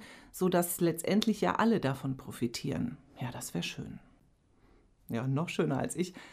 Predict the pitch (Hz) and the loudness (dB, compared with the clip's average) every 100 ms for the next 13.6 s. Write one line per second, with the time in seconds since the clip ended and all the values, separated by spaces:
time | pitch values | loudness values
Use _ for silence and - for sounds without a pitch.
0 | - - 160 160 165 151 151 - 156 139 | -20 -6 0 0 2 2 2 -2 -6 -8
1 | - 170 175 - - - - - - - | -4 -4 -4 -6 -8 -10 -10 -8 -8 -8
2 | - - _ _ - 196 220 165 156 226 | -12 -20 _ _ 2 2 2 2 4 4
3 | - 247 240 - - - - - 160 - | 4 2 2 -8 -20 -2 0 2 0 0
4 | - 175 208 196 196 190 - 165 - 202 | 2 2 2 -2 -4 -4 -4 -4 2 4
5 | 202 156 - - 240 254 226 214 202 - | 4 2 0 4 6 6 4 2 0 -2
6 | 190 190 190 165 151 143 135 - 156 202 | -2 -2 -2 -2 0 -2 -2 2 4 4
7 | 208 - 185 180 180 - 139 151 - 139 | 4 0 2 0 0 2 4 4 -2 -4
8 | - 151 143 131 117 123 120 135 127 120 | -2 0 2 2 0 -2 -4 0 2 2
9 | 117 117 - 131 - _ 165 165 127 123 | 2 0 -2 -4 -8 _ -4 -4 -6 -8
10 | - 131 143 _ _ _ _ _ - - | -8 -12 -12 _ _ _ _ _ -10 -8
11 | - - _ _ - - 127 147 - 127 | -8 -12 _ _ -8 2 4 4 2 0
12 | 131 - 147 147 135 143 156 - 143 147 | 0 -2 -2 0 0 0 -2 -2 -2 -2
13 | - 131 135 131 143 139 | -2 -4 -4 -6 -8 -10